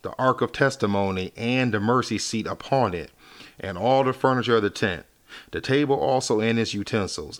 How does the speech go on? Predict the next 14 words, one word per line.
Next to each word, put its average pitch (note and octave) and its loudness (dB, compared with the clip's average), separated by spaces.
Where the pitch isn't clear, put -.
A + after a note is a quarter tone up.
and A2+ 0
the F#2 -4
pure B2+ -2
gold A#2 0
lampstand G#2 -2
with F#2+ -4
all A#2+ 2
its A2+ -2
utensils, G#2+ -4
and A2 -2
the G#2 -6
altar A2+ 0
of F#2+ -4
incense, G2 -6